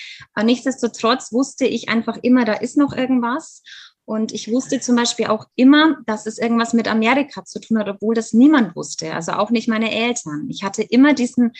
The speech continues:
American Dream <laughs> in mir und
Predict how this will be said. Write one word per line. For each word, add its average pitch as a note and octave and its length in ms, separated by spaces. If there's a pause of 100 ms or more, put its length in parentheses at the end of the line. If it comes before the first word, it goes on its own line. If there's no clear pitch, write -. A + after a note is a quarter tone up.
(320)
American A3+ 580
Dream B3+ 420 (400)
<laughs> F4+ 400
in C4+ 300
mir C#4 380
und G#3+ 180